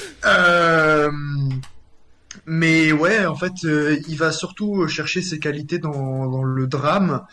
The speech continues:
et, euh, dans les thématiques liées, euh, à, à la peur de, de l'abandon, euh, chez, chez l'enfant, la peur d'être séparé de, de, de, de ses parents,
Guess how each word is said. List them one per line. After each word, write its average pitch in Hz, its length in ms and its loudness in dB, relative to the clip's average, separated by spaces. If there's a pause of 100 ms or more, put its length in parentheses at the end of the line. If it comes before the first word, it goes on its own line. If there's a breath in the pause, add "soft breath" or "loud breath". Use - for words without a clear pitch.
(460 loud breath)
et, 135 180 0
euh, 127 380 2
dans 139 160 -4
les 135 120 -2
thématiques 156 580 -4
liées, 151 400 0
euh, 127 540 0 (880)
à, 127 140 0
à 123 220 -2
la 123 140 0
peur 151 280 -2
de, 143 200 0
de 131 140 -2
l'abandon, 156 760 0
euh, 123 160 -4
chez, 123 360 -4
chez 127 200 -6
l'enfant, 156 500 -2
la 123 140 -2
peur 135 180 -4
d'être 131 180 -2
séparé 143 540 0
de, 135 160 -2
de, 117 540 -6 (440)
de, 123 100 -8
de 123 140 -4
ses 135 200 -4
parents, 156 480 0